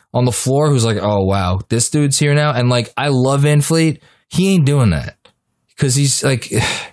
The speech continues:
<sighs> he's ju-, he's another guy. He's a really good guy. He's just, he's, but he's a guy. Chris Paul's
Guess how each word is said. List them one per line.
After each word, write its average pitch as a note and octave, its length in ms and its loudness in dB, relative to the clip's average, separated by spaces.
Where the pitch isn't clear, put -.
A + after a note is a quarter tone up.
<sighs> - 520 -20
he's D3 180 2
ju-, C3+ 260 0
he's C#3+ 240 2
another D3+ 400 2
guy. D3 160 -2
He's G2+ 120 0
a A#2 60 0
really F3+ 160 0
good A#3 140 -2
guy. A2+ 160 0
He's A2 180 2
just, A#2+ 280 -2
he's, A#2 140 2
but A#2+ 120 -2
he's B2+ 140 0
a B2 40 0
guy. G#2 220 -4
Chris C#3+ 240 -4
Paul's D3 400 -2